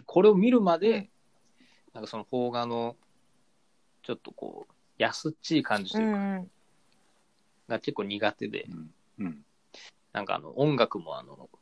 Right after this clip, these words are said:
Speaker 1: 無料サンプルみたいなやつ。
Speaker 2: はいはい。
Speaker 3: <laughs> そんな。
Speaker 1: みたいな映画とかも、いや、結構あるんですよ。
Speaker 3: そうなん？
Speaker 1: まあ、でもこの、まあ、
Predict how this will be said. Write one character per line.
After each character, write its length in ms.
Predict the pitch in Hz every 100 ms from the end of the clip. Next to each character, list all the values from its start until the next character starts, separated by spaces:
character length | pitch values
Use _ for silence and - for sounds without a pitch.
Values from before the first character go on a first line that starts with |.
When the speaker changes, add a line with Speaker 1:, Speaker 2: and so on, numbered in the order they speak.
| _ _
Speaker 1:
無 140 | 101 101
料 340 | 131 135 139 -
サ 160 | 135
ン 80 | 131
プ 140 | -
ル 80 | -
み 60 | -
た 80 | -
い 40 |
な 60 | -
や 60 | -
つ。 80 |
Speaker 2:
は 80 | 240
い 80 | 240
は 140 | 254
い。 40 | 233 - - - -
Speaker 3:
<laughs> 480 | - 254 - 247 -
そ 240 | - - 107
ん 0 |
な。 180 | 120 123
Speaker 1:
み 100 | 104
た 120 | 107
い 60 | 98
な 360 | 87 220 - -
映 260 | 110 104
画 120 | 101
と 100 | 95
か 100 | -
も、 180 | - -
い 20 |
や、 80 | 113
結 180 | 107 156
構 120 | 120
あ 80 | 123
る 60 | 120
ん 20 |
で 40 |
す 180 | - -
よ。 40 | -
Speaker 3:
そ 300 | - - 151
う 140 | 196
な 80 | 165
ん？ 40 | - - - - _ _ _ _ _ - 147 151 -
Speaker 1:
ま 100 | 101
あ、 40 |
で 60 | 104
も 60 | 98
こ 140 | 110
の、 80 | 113
ま 120 | 123
あ、 120 | -